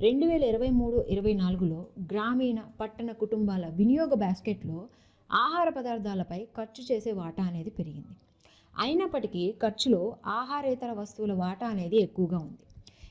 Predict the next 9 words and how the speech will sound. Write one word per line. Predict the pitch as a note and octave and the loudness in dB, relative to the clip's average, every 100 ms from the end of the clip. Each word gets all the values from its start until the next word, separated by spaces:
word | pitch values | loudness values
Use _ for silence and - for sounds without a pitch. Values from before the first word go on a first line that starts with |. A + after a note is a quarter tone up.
| - | -2
కేంద్ర | C4 D#4 F#4 F4 A3+ | 2 2 2 2 2
గణాంకాలు, | A3 A#3+ B3 A3 G3 G3+ - - | -2 -2 -4 -6 -6 -6 -10 -8
కార్యక్రమాల | A3+ B3+ C#4 C4 A#3+ A3 G3 - | -4 -4 -4 -4 -2 -4 -4 0
అమలు | A3 D#4 | 2 4
మంత్రిత్వ | C#4+ A#3 A#3 A#3 A3 | 4 2 -4 -6 -8
శాఖ | A3 F#3+ F#3+ C4+ D#3 | -6 -8 -8 -14 -10
శుక్రవారం | - C4 D4+ F4+ D4+ C4 B3 | -10 -4 0 2 2 0 0
విడుదల | A#3 G#3 G#3+ G#3+ | 2 2 0 0
చేసిన | G3 - | -2 -4